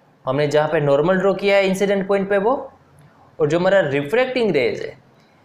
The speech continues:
तीनों एक ही plane में होते हैं, एक ही plane में। यहाँ से देखो तो एक ही line नज़र आएगी आपको, ऐसा नहीं होगा,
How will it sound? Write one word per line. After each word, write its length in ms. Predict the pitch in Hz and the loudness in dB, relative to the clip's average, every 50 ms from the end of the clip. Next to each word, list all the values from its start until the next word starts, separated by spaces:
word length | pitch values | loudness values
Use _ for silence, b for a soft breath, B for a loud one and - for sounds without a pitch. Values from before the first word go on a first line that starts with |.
| b b _ - | b b _ -4
तीनों 200 | 220 226 254 226 185 - | -2 -2 -2 -2 -4 -2
एक 240 | 202 208 220 214 240 | 0 0 0 0 -2
ही 60 | 254 240 | -4 -2
plane 260 | - 240 233 226 220 220 | 0 0 0 2 2 0
में 60 | 214 202 | 0 0
होते 300 | 180 160 - - - - | 0 -2 -2 -4 -6 -6
हैं, 200 | - - - - - _ _ _ _ _ _ _ _ _ _ _ _ _ _ _ _ - | -6 -6 -10 -14 -18 _ _ _ _ _ _ _ _ _ _ _ _ _ _ _ _ -6
एक 200 | 175 190 185 180 | -4 -4 -4 -2
ही 60 | 226 220 | -4 -4
plane 200 | 220 208 202 180 | -2 -2 -2 -2
में। 120 | 151 135 | -2 -2
यहाँ 180 | 139 147 165 190 | 0 0 0 0
से 120 | 190 214 | 0 0
देखो 220 | 202 202 202 202 208 | 0 0 0 0 0
तो 100 | 202 196 | 0 0
एक 140 | 190 180 196 | -2 0 0
ही 60 | 208 | 0
line 240 | 196 196 190 185 180 | 0 2 2 0 0
नज़र 180 | 170 170 156 | 0 0 0
आएगी 240 | 143 131 117 110 107 | 0 0 -2 -4 -6
आपको, 300 | 104 - - - - - _ _ _ _ _ _ _ _ _ _ _ _ _ _ _ _ | -8 -8 -10 -14 -18 -18 _ _ _ _ _ _ _ _ _ _ _ _ _ _ _ _
ऐसा 260 | - 156 160 160 214 208 | -4 -4 -2 0 0 0
नहीं 140 | 202 202 | 0 0
होगा, 240 | 185 160 131 110 90 | 0 0 0 -2 -2